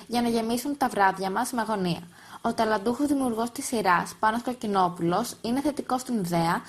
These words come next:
όπως και πολλοί από τους πρωταγωνιστές. Το περιμένουμε πώς και πώς. Αυτές ήταν κάποιες από τις όμορφες στιγμές που μας έχουν χαρίσει τόσο το Mega T V όσο και ο Αντένα.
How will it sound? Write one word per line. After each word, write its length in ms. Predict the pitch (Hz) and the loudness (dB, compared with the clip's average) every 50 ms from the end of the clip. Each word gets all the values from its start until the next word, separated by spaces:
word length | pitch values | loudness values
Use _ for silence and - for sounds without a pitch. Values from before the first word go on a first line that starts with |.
| - - - - | -16 -20 -8 -2
όπως 280 | - 247 247 - 294 - | -2 0 0 0 -2 0
και 120 | - 294 | 0 -2
πολλοί 280 | - 247 226 214 220 233 | 0 0 0 2 2 0
από 140 | 240 254 | 0 -2
τους 100 | 262 - | -4 -6
πρωταγωνιστές. 720 | - 254 240 240 220 220 214 214 - - 165 156 170 175 - - - _ | -6 -6 -4 -2 -2 -2 -2 -4 -2 -2 -2 -2 -2 -6 -10 -14 -12 _
Το 80 | - 226 | -8 -4
περιμένουμε 540 | - 220 202 202 214 226 240 269 277 277 | -2 -2 -2 0 0 -2 -2 0 -2 -2
πώς 200 | 277 - 233 240 | -2 -2 -4 -4
και 120 | - - 220 | -4 -8 -6
πώς. 380 | - 185 165 156 170 - - - _ _ _ _ - - - - - - - - - - - | -2 -2 -2 -2 -4 -8 -16 -20 _ _ _ _ -20 -20 -20 -20 -20 -20 -20 -20 -20 -6 -2
Αυτές 360 | - 240 240 - 262 285 285 | 0 0 0 2 0 0 0
ήταν 220 | - - 302 277 - | 0 -2 -4 -2 2
κάποιες 480 | - 214 196 190 190 - - 240 240 | 4 6 6 6 4 2 -4 -4 -2
από 160 | 285 - 240 | -2 -2 -2
τις 140 | 233 - - | -2 -2 0
όμορφες 340 | 262 247 262 262 - - 285 | 0 0 0 -2 -6 -6 -8
στιγμές 420 | - - 226 226 214 226 240 240 | -8 -6 -6 -2 0 0 -2 -2
που 80 | - 262 | -4 -6
μας 180 | 254 254 247 - | -6 -4 -2 -2
έχουν 200 | 233 247 254 269 | -2 -2 -2 -4
χαρίσει 580 | - - 233 202 202 190 185 185 - - 233 247 | -2 0 0 2 2 2 0 0 0 0 -2 -2
τόσο 320 | 247 - 247 247 - 277 | 0 -2 -2 -2 -2 -4
το 160 | - - 262 226 208 | -2 -2 -2 0 2
Mega 200 | 208 208 196 208 | 2 2 2 0
T 140 | 202 - 202 170 175 | 0 0 0 0 2
V 200 | 190 202 214 - | 2 2 2 0
όσο 180 | 233 233 269 254 | -2 -2 -4 -4
και 100 | 254 262 | -2 0
ο 40 | |
Αντένα. 480 | 240 226 - - 190 180 170 160 160 165 | -2 0 0 2 2 2 2 0 -4 -6